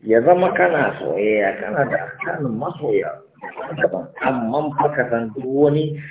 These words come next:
a ainihin da zai zuwa maka da abin da zai faranta mai rai, ka zauna da shi.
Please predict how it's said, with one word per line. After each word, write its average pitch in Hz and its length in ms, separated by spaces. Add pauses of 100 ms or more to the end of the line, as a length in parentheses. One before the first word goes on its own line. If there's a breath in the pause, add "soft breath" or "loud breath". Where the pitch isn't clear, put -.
(180 loud breath)
a 698 140 (180)
ainihin 135 400
da - 160
zai 139 320
zuwa 117 360
maka - 360
da - 120 (120)
abin 113 240
da 107 140
zai 104 180
faranta 98 480
mai 98 160
rai, 95 140
ka 107 120
zauna 92 360
da 92 100
shi. - 200